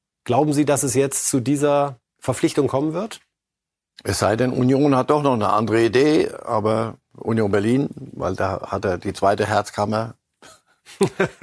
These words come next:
Speaker 1: Ist ja heute hier
Speaker 2: <laughs> Von,
Speaker 1: Medizinstudium.
Speaker 2: von den drei, die der hat, außer Köln. Ja, aber nat-, natürlich ist halt der H S V eine, eine Nummer und das ist ja eine Aufgabe. Das ist
Speaker 1: Baumgart hat gesagt, er könnte sich im Februar wieder vorstellen,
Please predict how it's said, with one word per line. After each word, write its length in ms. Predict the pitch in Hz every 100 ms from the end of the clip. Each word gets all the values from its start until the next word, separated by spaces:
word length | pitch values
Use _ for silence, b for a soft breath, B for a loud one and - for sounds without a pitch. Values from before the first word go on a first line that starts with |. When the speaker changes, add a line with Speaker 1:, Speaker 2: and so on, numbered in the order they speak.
| 156 - 139 - B B -
Speaker 1:
Ist 80 |
ja 80 | -
heute 260 | 120 127 131
hier 240 | 127 123
Speaker 2:
<laughs> 80 | 113
Von, 120 | 78
Speaker 1:
Medizinstudium. 540 | 131 135 170 190 127 135
Speaker 2:
von 180 | 151
den 240 | 156 143 120
drei, 340 | 120 120 131
die 180 | 127 127
der 260 | 123 113 104
hat, 200 | 110 - _ B B B -
außer 360 | - 110 117 110
Köln. 340 | 107 110 127 _ B B B B
Ja, 120 | 120
aber 100 | 110
nat-, 180 | 107 -
natürlich 440 | 117 - - 294
ist 180 | 123 107
halt 240 | 107 107
der 120 | 110
H 120 | 104 107
S 60 |
V 180 | - 107
eine, 160 | 107 101
eine 220 | 95 107
Nummer 480 | 110 127 139 160 - -
und 400 | 117 107 - - _
das 240 | - 113
ist 140 | 120 -
ja 80 |
eine 180 | 123 117
Aufgabe. 600 | 76 160 - 80 50 87 -
Das 180 | 101
ist 40 | 98
Speaker 1:
Baumgart 320 | 127 151 156
hat 140 | 151
gesagt, 280 | 185 135 135
er 60 | 135
könnte 220 | - 151
sich 160 | 135 131
im 80 |
Februar 440 | 123 156 190 170 160
wieder 200 | 147 143
vorstellen, 640 | - 147 - 135 131 127